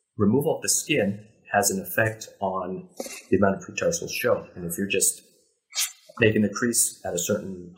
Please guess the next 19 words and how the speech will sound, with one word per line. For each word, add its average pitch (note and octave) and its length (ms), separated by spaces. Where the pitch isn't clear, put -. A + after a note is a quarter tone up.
height, A2 320
but - 240
not G2+ 360
regarding G2 680
or E2+ 160
taking G2+ 280
into F#2+ 180
account F2+ 340
how F#2 60
much E2 180
skin A#2+ 220
you're G#2+ 100
gonna G2 140
remove, F2 320
you're F2 100
not F#2 280
gonna F#2+ 160
get F#2+ 340
a, E2+ 280